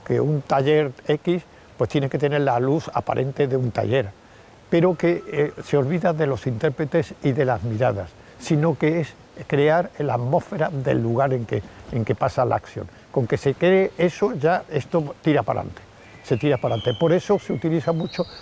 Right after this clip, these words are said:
la luz que hay en los sitios, porque evidentemente lo, la luz, eh, digamos, que hay en los lugares,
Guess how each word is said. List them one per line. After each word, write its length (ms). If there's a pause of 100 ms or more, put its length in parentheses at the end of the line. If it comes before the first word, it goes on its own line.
(160)
la 140
luz 260
que 200
hay 240
en 120
los 120
sitios, 380 (460)
porque 460
evidentemente 760
lo, 340
la 120
luz, 260 (440)
eh, 320 (120)
digamos, 380
que 120
hay 160
en 100
los 160
lugares, 420